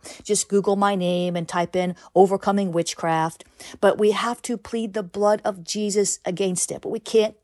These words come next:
do that. We can't take authority over that if we are aligned with it. So we must submit to God. Then we can resist the devil. We can bind the witchcraft. We can take authority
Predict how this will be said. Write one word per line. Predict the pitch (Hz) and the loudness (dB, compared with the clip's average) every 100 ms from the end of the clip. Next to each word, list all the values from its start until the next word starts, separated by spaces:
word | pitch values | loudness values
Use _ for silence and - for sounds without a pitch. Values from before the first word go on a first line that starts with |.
| 175 | -12
do | 160 302 262 | 0 2 2
that. | 165 180 | 0 0
We | 214 | -4
can't | - 202 | -4 -4
take | 208 | -6
authority | 196 - 202 196 208 _ - | -8 -6 -4 -2 -4 _ 4
over | 233 330 277 | 4 6 2
that | 165 160 185 - - _ _ | 0 2 0 -4 -20 _ _
if | - - - - - | -2 0 -2 -12 -10
we | 180 208 262 - _ | -2 0 0 -6 _
are | 180 180 190 - | 4 4 4 2
aligned | 220 180 156 185 202 | 2 2 0 -2 -4
with | 247 262 | 0 0
it. | - - _ _ - - | 0 -6 _ _ -20 -18
So | - 220 | -2 2
we | 214 | 4
must | 208 226 294 311 - - - | 4 2 2 2 0 -4 -12
submit | - 214 196 - | -4 -2 -2 -4
to | 180 | -8
God. | 165 151 - - _ - - | -6 -8 -10 -16 _ -20 0
Then | 226 285 | 4 4
we | 302 | 2
can | - 247 | -2 -2
resist | 202 180 170 - | 0 0 -2 -6
the | |
devil. | - 151 | -4 -2
We | 175 | -2
can | 254 220 165 | -2 -4 0
bind | 226 240 277 254 | 2 4 2 0
the | 185 | -2
witchcraft. | - - - 143 | -4 -8 -10 -6
We | 208 | -6
can | 233 | -6
take | 208 233 226 | -2 -2 -4
authority | - 240 240 240 | -6 -2 -2 -4